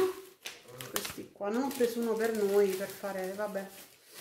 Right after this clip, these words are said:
Poi ho preso sempre per Emma per la colazione le, mm, queste qui a integrali con, ehm, l'orzo,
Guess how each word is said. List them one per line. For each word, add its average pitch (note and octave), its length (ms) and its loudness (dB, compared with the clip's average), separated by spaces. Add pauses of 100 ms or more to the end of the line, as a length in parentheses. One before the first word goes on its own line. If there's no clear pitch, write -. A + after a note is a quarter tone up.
(260)
Poi E4+ 100 8
ho F4 120 8
preso D4+ 280 4
sempre E4 320 8
per D#4 160 8
Emma C4+ 280 6
per A#3+ 120 4
la A#3+ 120 8
colazione A#3+ 560 4
le, A3 300 6
mm, G#3+ 260 0
queste B3 340 2
qui C#4 180 2
a C#4 60 6
integrali A#3 840 6
con, A3+ 160 2 (140)
ehm, G#3 840 4
l'orzo, A3+ 680 6